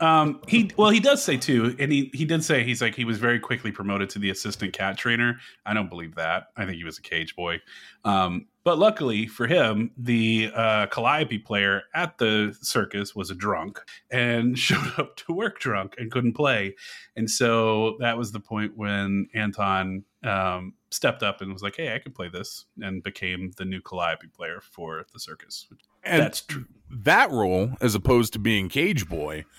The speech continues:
Speaker 2: put him around the actual grift part of the circus.
Speaker 1: Yeah.
Speaker 2: It let him see the business workings of the front end of the, the carnival.
Speaker 1: Yep.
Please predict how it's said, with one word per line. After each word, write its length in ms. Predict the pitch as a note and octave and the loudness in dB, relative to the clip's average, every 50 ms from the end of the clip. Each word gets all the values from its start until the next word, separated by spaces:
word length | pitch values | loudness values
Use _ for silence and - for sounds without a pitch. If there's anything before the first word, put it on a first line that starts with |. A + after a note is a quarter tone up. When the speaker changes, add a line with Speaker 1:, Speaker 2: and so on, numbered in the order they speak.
| - - - _ _ - | -20 -20 -20 _ _ 0
Speaker 2:
put 260 | - D#3 C#3+ - - | 4 4 4 4 4
him 400 | A#2+ C3 B2 A#2+ A#2 A2+ A2+ A2+ - - | 2 4 4 4 4 4 2 0 0 2
around 480 | A2+ G#2+ G2+ G#2 G#2+ A2 A2 A2 G#2+ | 2 2 4 4 4 4 2 2 0
the 140 | G#2 G#2 - | -2 -4 -4
actual 480 | F#2+ G2+ G2+ G#2+ - - F#2+ G2 E2+ E2 | -2 -4 -4 -4 -4 -8 -6 -6 -8 -8
grift 440 | D#2+ D#2 - G2 G2+ - - - - | -10 -8 -4 -2 -2 -2 -4 -6 -2
part 240 | - F#2+ F2 E2 D#2+ | 0 2 2 2 0
of 60 | D2 | -2
the 60 | - - | -4 -6
circus. 600 | - - F#2+ E2+ D#2+ - - - - - - - - - | -4 -2 0 -2 -2 -4 -8 -8 -6 -6 -6 -8 -10 -16
Speaker 1:
Yeah. 280 | - - - - - G#2 | -16 -16 -8 0 2 2
Speaker 2:
It 80 | G2+ G2+ | 2 4
let 160 | G#2 G2 G#2+ | 2 2 2
him 160 | A2+ A2+ G#2 | 2 0 0
see 220 | - - - A2+ | 0 2 2 2
the 120 | G2+ F2+ F2+ | 2 2 -2
business 580 | F2 D#2+ D#2+ G2 G2+ F#2+ F#2 G2+ F#2+ - - | -4 -2 -2 0 0 0 -2 -2 -2 -2 -2
workings 520 | F#2 F2+ F2+ F2 - G2 F2+ F2 F2 E2 - | 0 0 0 0 0 0 -2 -2 -2 -4 -6
of 160 | F2+ E2+ D#2 | -8 -8 -6
the 100 | F2 F2 | -6 -8
front 380 | - - - G2 F#2+ F#2 - - | -8 -4 -2 0 0 0 0 0
end 280 | F#2 F2+ F2 F2 E2+ | -2 -2 -2 -4 -6
of 140 | E2+ D2+ D#2 | -6 -6 -6
the, 200 | E2+ E2 D#2+ D#2 | -6 -6 -6 -6
the 140 | E2 E2 D#2+ | -8 -10 -10
carnival. 640 | - - G2 F2+ F2 E2+ D#2+ C#2+ - - - - _ _ | -8 -6 -4 -2 -2 -2 -4 -6 -10 -16 -20 -20 _ _
Speaker 1:
Yep. 380 | F2 F2+ F2+ G2+ C3+ - - | -14 -10 -6 -4 -4 -6 -6